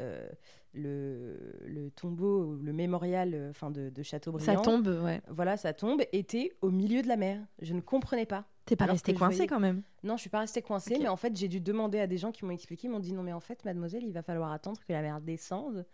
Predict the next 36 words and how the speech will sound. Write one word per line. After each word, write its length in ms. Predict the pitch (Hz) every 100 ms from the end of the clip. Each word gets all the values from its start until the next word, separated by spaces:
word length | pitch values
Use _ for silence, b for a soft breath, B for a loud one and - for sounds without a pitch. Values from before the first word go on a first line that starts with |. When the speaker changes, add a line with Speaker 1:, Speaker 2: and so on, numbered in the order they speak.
| b b
Speaker 1:
pour 100 | - - -
pouvoir 180 | 190 185
passer. » 440 | 180 165 - 220
Et 80 | 202
donc, 240 | 156 156 170
euh, 160 | 139
moi, 160 | 143 180
j'étais, 380 | 165 151 185 175
euh, 120 | 151
je 60 | -
me 60 | 160
suis 140 | -
dit : « 80 | -
Mais 100 | 175
ouais, 160 | 147 180
mais 80 | 160
en 60 |
fait, 180 | - 185
c'est 120 | 170
magique. » 680 | 143 165 147 165 190 - 440
<laughs> 80 | 415
Speaker 2:
Le 180 | 214 202
concept 680 | - 202 - 247 - - - -
est 120 | 180
dingue. 600 | 151 147 240 190 175 170 - B B - -
Speaker 1:
Oui. 140 | 202 180
Speaker 2:
C'est, 420 | 175 170 170 180
c'est 180 | - 190
vraiment, 580 | 175 180 190 202 214 202
euh, 600 | 175 165 165 160 160 180 - - - - -
enfin, 160 | 190
moi, 140 | 180 185
je 80 | -
trouve 120 | 202
ça 200 | - 180
dingue. 300 | 180 226